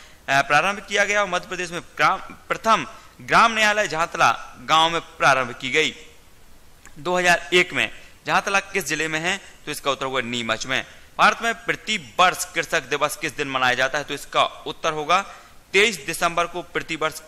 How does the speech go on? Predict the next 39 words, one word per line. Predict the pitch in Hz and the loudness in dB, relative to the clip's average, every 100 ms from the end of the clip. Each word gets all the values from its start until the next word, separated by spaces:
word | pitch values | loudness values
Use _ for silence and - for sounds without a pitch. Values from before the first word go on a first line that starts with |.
| 151 | -6
कृषक | 143 165 | -4 -4
दिवस | 135 143 143 | -4 -4 -4
के | - | -6
रूप | 139 139 | -8 -4
में | |
मनाया | 135 131 131 | -2 0 0
जाता | 131 131 151 | 0 -2 -4
है | 156 | -6
भारत | 143 143 - | -6 -6 -4
में। | 175 214 - - - 170 | -2 -2 -4 -20 -4 4
और | 165 135 - - - | 4 4 -4 -8 -2
अगला | 175 220 | 2 2
question, | 220 220 220 | 2 -2 -2
वह | 190 196 | 0 0
फसल | 196 185 190 | 0 -2 -2
जो | 170 | -2
रबी | 120 131 139 | 0 0 0
और | 214 196 | -4 -4
खरीफ | 170 165 170 | -4 -4 -6
की | 175 | -8
फसल | 156 147 151 | -8 -6 -6
के | 160 | -8
बीच | 147 143 - | -10 -10 -6
तैयार | 127 143 170 | -4 -4 -6
की | 170 | -6
जाती | 156 151 160 | -6 -6 -8
है | |
क्या | 147 147 | -6 -6
कहलाती | 147 139 139 143 | -4 -6 -6 -8
है? | 139 | -10
तो | |
इसका | 127 - 123 | -10 -8 -10
उत्तर | 117 | -10
होगा | 123 120 - | -8 -8 -2
जायद | 110 113 - | -2 -4 -8
की | 123 | -16
फसल | 117 113 165 214 - - - - | -12 -4 -4 -4 -10 -20 -12 -6
कहलाती | 135 120 113 151 | -2 0 0 -2
है। | 151 | -8